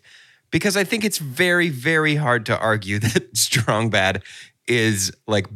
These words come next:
better or more influential or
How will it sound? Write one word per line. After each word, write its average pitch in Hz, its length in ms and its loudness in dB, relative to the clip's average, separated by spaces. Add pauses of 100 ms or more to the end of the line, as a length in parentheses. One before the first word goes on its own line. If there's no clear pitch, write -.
(220)
better 151 440 2
or 113 100 2
more 104 240 0
influential 139 840 0
or 101 480 2